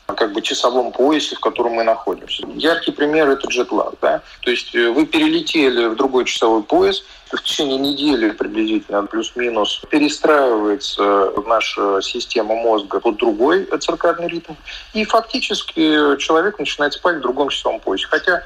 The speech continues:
там, где он раньше спал, у него может быть день. Да? То есть это программируемые вещи. Главное, чтобы, э, м, было обеспечено именно полная темнота и, э, полное, э, э,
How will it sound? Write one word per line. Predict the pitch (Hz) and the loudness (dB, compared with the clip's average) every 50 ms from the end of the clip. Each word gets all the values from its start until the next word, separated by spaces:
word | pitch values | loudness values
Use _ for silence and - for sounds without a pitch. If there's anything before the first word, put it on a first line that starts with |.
| - - - - | -8 -14 -6 -2
там, | - - 160 156 151 | 0 2 2 2 2
где | 131 | 2
он | 139 143 147 | 2 2 4
раньше | 170 190 220 220 - 208 | 2 2 0 0 -2 -4
спал, | - - - 170 156 143 143 | -4 -2 0 2 2 2 2
у | 131 | 0
него | 127 127 127 139 156 170 170 160 139 127 113 | 0 0 0 2 2 4 4 4 4 2 2
может | 104 113 127 135 127 110 | 0 -2 -4 -4 -4 -2
быть | 107 110 104 101 | -4 -4 -4 -4
день. | 98 95 90 - - - - - | -8 -10 -10 -10 -12 -16 -20 -12
Да? | - 151 160 180 180 - - - - - | -6 -4 -4 -4 -4 -8 -14 -14 -6 -2
То | 143 | -2
есть | 139 - - | -2 0 2
это | 202 214 208 202 | 0 2 2 0
программируемые | - - 185 175 180 185 185 190 190 165 151 151 147 147 | 0 0 0 2 2 2 2 2 2 2 2 2 2 0
вещи. | 160 214 226 - - - | 0 -2 -2 -2 -4 -6
Главное, | 147 135 147 175 196 208 208 202 196 185 180 - - - - _ - | -4 0 2 2 2 2 2 0 0 0 0 0 -4 -10 -16 _ -8
чтобы, | - - - 180 180 165 160 175 170 165 147 - | -8 -4 0 0 0 2 2 0 2 0 0 0
э, | 135 131 135 135 135 131 127 127 - - - | 0 2 2 2 2 2 0 -2 -6 -10 -12
м, | 139 131 127 127 123 120 - - - - | -10 -8 -8 -6 -8 -10 -12 -16 -14 -10
было | 135 131 165 180 175 170 | -4 0 2 2 4 4
обеспечено | 165 - 156 156 - - - - 180 170 - - - 123 110 | 2 0 -2 -6 -8 -8 -6 -4 -2 -2 -2 -4 -6 -6 -8
именно | 107 - 135 135 127 120 117 117 | -8 -4 -4 -4 -4 -2 -2 -4
полная | 113 - - 165 147 131 127 120 117 | -2 0 2 2 2 2 2 -2 -4
темнота | 113 - 135 123 120 131 135 - - 190 208 202 - - - - _ - | -4 -4 -4 0 0 0 0 2 2 0 0 0 -4 -10 -20 -20 _ -14
и, | 165 160 170 170 175 170 - - | -12 -10 -8 -6 -2 -2 0 2
э, | 135 131 131 131 127 - - | 4 4 4 2 2 -2 -2
полное, | - 170 175 170 156 147 143 135 139 135 127 120 113 | 0 0 0 2 0 0 0 0 2 0 0 0 0
э, | - - 117 113 113 113 113 113 113 110 110 113 - | -2 0 0 2 2 2 0 0 0 0 -2 -2 -4
э, | - 117 113 110 | -4 -2 -2 -2